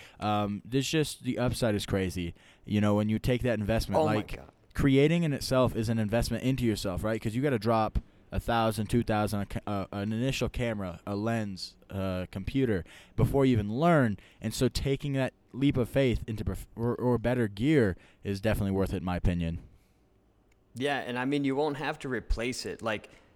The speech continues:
Speaker 2: things you don't have to ever replace, good lenses and a good tripod. I tell all of my students, like, I, listen, I understand a two hundred dollar tripod sounds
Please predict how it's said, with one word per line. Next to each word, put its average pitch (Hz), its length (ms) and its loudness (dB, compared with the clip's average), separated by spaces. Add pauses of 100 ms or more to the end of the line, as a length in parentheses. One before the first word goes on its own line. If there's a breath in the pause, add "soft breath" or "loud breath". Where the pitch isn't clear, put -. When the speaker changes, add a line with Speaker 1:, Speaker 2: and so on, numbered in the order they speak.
(120)
Speaker 2:
things 160 320 0
you 147 80 2
don't 139 240 2
have 131 220 -2
to - 120 -4
ever 123 240 0
replace, 123 640 4 (300)
good 135 200 4
lenses 143 800 -2
and 110 140 -4
a 107 40 -2
good 123 280 -2
tripod. 104 720 6 (460 soft breath)
I 139 420 2
tell 127 420 -4
all 120 280 -2
of 117 120 -10
my 117 160 -8
students, 101 680 -8
like, 101 360 -8
I, 123 300 -4 (160)
listen, 143 500 -2
I 120 160 -6
understand 139 800 -4
a 117 100 -4
two 135 300 -6
hundred 127 300 -4
dollar 123 300 -2
tripod 135 720 -2 (160)
sounds 127 600 -6